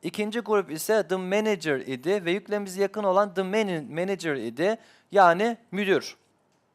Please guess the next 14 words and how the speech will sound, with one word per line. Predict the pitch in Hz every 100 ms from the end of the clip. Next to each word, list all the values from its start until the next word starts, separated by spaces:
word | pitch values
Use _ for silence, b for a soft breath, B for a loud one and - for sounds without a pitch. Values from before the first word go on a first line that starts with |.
| _ _ _ _ -
Burası | 214 214 196
tekil | 202 185 202
olduğu | 202 202
için | 196 156 180
yüklemimiz | 175 180 202 190 156 135
de | 208 b b _
tekil | 196 202
olmaya | 190 175 156 156 202 175
devam | 180 185 165
etti | 143 127
arkadaşlar. | 107 117 98 - 117 98 b b _
O | 214
zaman | 190 160 160 220 226 b b -
ya | 170 214 185